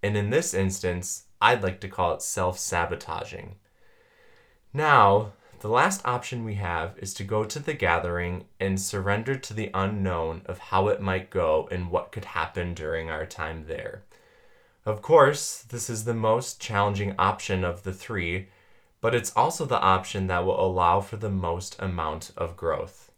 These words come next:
Now, you'll hear me say this probably a thousand times on this podcast, but oh well, and that is that growth takes place outside of our comfort zone.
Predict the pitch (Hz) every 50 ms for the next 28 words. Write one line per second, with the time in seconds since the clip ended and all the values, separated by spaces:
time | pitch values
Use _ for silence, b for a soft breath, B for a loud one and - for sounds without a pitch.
0 | _ b b b b b b b b b b b - 95 95 90 87 85 85 82
1 | 85 90 - - 104 107 107 98 - - 160 170 170 151 135 - 110 107 104 104
2 | - - - 95 95 98 95 - 98 95 - - - - 117 113 117 123 127 123
3 | 135 135 131 - - - 92 92 92 92 90 92 85 92 92 95 - - - 85
4 | 80 78 - - - 85 73 78 87 - - 98 92 87 85 80 - - - _
5 | _ _ _ - 107 117 123 131 127 117 90 85 80 82 98 101 B B B B
6 | B B B B B B B - 107 110 113 117 120 123 123 107 92 92 92 92
7 | 95 95 - - - - 95 90 85 90 90 104 101 101 101 113 127 127 - -
8 | - - 107 104 - - - - - - 92 90 87 85 - - - - 85 82
9 | - - - - 85 85 85 90 85 82 82 80 82 - - - 82 82 - -
10 | - - - - 76 78 78 - - 92